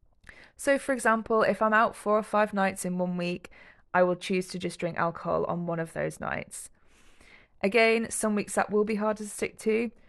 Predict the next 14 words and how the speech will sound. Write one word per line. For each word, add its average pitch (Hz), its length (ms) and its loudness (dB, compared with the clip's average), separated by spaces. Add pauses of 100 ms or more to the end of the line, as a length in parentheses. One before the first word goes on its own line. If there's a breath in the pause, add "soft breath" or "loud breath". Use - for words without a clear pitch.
(180 soft breath)
but 220 80 4
I 208 100 6
just 208 220 -4
do 214 120 0
what 208 140 4
I 208 60 2
can 240 260 -2
on 202 100 0
those 170 220 -4
weeks. - 440 -6 (640 soft breath)
Get - 200 -4
my 180 100 -2
steps - 460 0
in, 180 280 -6